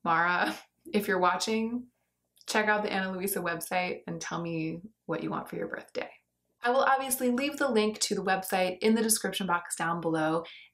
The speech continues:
and the team at Ana Luisa gave me a discount code, which I've never had before for anything. It's not an affiliate code, it's just a discount. You guys know that I never recommend buying something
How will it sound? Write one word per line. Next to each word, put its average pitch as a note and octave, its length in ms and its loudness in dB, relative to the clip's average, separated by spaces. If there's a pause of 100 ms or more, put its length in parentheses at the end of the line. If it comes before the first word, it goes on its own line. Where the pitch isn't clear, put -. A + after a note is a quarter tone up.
(120)
and G3 640 0 (120)
the G#3+ 60 -2
team C#4 320 -4
at C4 140 -2
Ana G#3+ 220 2
Luisa A3 360 0
gave F#3+ 260 -4
me F3+ 180 -6
a E3 80 -4 (160)
discount - 480 -4 (100)
code, - 500 -6
which - 600 0 (100)
I've F3+ 140 -2
never E3 240 -2
had D#3 220 -2
before D#3 720 -8
for D#3 100 -4
anything. F3 600 -4 (480)
It's A3 160 2
not B3 180 4
an A#3+ 60 2
affiliate F3+ 600 0
code, E3 340 2
it's - 160 0
just G3 160 2
a G#3+ 60 0
discount. E3+ 600 -2 (180)
You D#4 120 2
guys F#4+ 220 0
know C#4+ 160 2
that B3+ 120 4
I A3 100 4
never G3+ 280 4
recommend F#3+ 500 0
buying E3 280 -2
something F3+ 480 -4